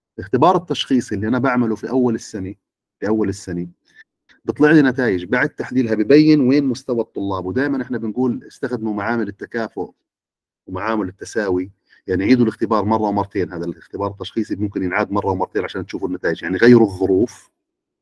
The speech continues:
اللي بصير فيها الاختبار أو لخبطوا الأسئلة وعيدوه مرة ثانية وتحققوا من النتائج،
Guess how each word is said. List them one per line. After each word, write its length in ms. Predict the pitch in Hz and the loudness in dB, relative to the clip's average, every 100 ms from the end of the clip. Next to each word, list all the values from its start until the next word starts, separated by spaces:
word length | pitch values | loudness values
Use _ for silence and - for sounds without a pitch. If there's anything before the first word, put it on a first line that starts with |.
| _ | _
اللي 120 | 87 87 | -6 -2
بصير 240 | - 104 | 2 2
فيها 160 | 107 92 | 2 -2
الاختبار 600 | 87 95 85 87 98 - | -2 -4 -2 -2 -4 -4
أو 120 | 98 | -4
لخبطوا 340 | - - 95 | -4 -6 -6
الأسئلة 340 | 95 - 110 104 | -6 -4 2 2
وعيدوه 240 | 101 120 | 6 6
مرة 220 | 107 98 | 6 2
ثانية 320 | 95 90 92 | -2 -4 -4
وتحققوا 480 | 92 - 123 113 95 | -4 -6 -6 -6 -4
من 80 | 92 | -2
النتائج، 500 | 92 90 87 78 | -2 -2 -4 -4